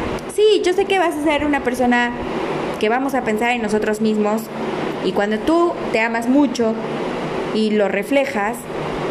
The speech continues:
no es necesario decirlo. El día al día lo vas a hacer y no te va a costar. Empieza hoy.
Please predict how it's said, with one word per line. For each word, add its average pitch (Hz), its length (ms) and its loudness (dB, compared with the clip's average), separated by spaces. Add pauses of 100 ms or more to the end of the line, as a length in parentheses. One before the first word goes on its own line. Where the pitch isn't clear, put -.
(640)
no 226 80 2
es 254 80 0
necesario 240 480 0
decirlo. 208 560 0 (920)
El 208 160 2
día 269 200 4
al 269 100 -2
día 240 340 2 (260)
lo 220 120 6
vas 247 180 -2
a 302 40 -4
hacer 381 260 0 (520)
y 254 80 2
no 311 100 2
te 339 100 2
va 302 60 2
a 302 80 -4
costar. 247 280 -4 (1120)
Empieza 311 400 2
hoy. 196 120 0